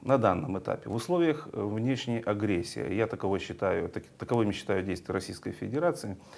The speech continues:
меня волнует и интересует вопрос, как гражданина Украины, как, э, военного журналиста, как офицера запаса, прежде всего, как мы вернем Крым.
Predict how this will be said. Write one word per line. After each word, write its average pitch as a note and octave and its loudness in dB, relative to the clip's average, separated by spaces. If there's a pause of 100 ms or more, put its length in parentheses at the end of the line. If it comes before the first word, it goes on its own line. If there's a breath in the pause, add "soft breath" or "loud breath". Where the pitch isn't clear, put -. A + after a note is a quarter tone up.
(600 loud breath)
меня A#2+ 4
волнует C3+ 4
и - -2
интересует G2 -2
вопрос, C3+ -2
как A#2+ 2
гражданина F#2+ 0
Украины, A#2 -2
как, - -6
э, - -10
военного G#2 -2
журналиста, G2+ -4
как F2+ -12
офицера F#2 -2
запаса, F#2 -2
прежде F#2 -6
всего, D3+ -2 (800 loud breath)
как D3 6
мы B2+ 4
вернем G#2+ 0
Крым. G2 0